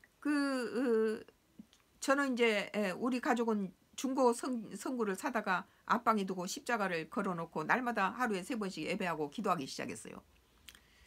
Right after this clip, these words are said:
살다 보니 이곳이 태풍, 태풍의 길목이고 태풍의 피해가 극심하고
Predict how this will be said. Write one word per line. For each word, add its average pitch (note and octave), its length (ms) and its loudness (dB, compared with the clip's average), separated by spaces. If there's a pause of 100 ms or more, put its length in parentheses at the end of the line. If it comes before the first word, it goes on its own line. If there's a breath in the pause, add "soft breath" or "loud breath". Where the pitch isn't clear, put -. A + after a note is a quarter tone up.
(500 loud breath)
살다 F#4 380 4
보니 D4 300 2
이곳이 D4+ 380 0
태풍, - 480 -2
태풍의 B3+ 360 -2
길목이고 A#3 580 2
태풍의 C#4+ 400 -4
피해가 A#3+ 320 0
극심하고 G#3 640 -4